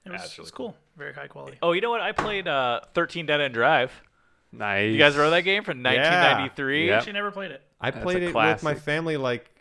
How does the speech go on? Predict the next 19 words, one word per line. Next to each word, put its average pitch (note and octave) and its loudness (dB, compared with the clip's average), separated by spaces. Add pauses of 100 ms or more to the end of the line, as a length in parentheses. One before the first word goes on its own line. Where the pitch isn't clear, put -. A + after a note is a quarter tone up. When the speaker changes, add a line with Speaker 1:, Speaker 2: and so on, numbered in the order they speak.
(140)
Speaker 4:
a G#2+ -12
couple B2+ -10
months A#2 -10
ago. F2+ -10
Speaker 2:
Really? G#3+ -2
Speaker 4:
Yeah, A2+ -2
with G#2+ -12
the B2 -6
ladder A2 -6
and B2 -10
stuff, C3+ -10
Speaker 2:
Yeah, C#3+ 0
Speaker 4:
right? G2+ -4
Speaker 2:
it's B2 -6
kinda A3+ 2
cheesy. B2 -12
It - -12
was G#2+ -6
Samantha's, G2 -6